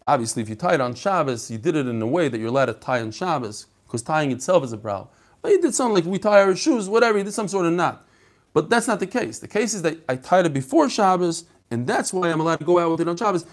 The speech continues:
'cause otherwise you're creating other issues, like we mentioned before. You're not allowed to lean on your animal, whatever the problem is.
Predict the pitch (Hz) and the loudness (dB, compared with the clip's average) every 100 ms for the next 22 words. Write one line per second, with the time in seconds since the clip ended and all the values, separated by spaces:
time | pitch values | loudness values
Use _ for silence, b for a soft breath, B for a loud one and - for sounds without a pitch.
0 | B - 147 - 240 254 185 156 151 147 | B -6 -6 2 4 6 6 6 6 2
1 | b b b - 135 160 190 185 214 180 | b b b -6 -4 -4 -2 2 2 4
2 | 175 165 - 202 196 220 214 190 170 180 | 2 0 0 2 4 2 -2 -2 -2 -2
3 | 220 220 226 226 277 269 247 214 - - | -2 -2 -2 -4 2 6 6 4 -4 -4
4 | 135 139 139 139 151 165 180 220 247 247 | 2 4 6 6 4 4 2 2 2 4
5 | 226 208 185 202 190 170 151 135 113 107 | 2 2 4 4 4 2 0 0 0 -4
6 | - | -14